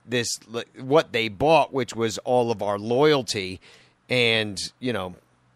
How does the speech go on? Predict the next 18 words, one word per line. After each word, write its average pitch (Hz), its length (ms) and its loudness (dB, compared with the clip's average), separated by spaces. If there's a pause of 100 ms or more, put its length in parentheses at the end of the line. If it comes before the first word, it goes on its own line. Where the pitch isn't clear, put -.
(1200)
our 127 120 4
f-, - 140 -6 (380)
Cubs 139 320 2
community 123 640 -2 (180)
family. 131 480 0
They 117 160 0
bought 123 480 0
us 92 500 -2 (640)
and 127 480 0 (100)
tried 147 320 4
to 127 80 -4
give 120 200 0
us 123 160 0
enough, 117 600 -2
but 113 320 2
was 127 420 2
it 104 120 -2
enough? 92 540 -8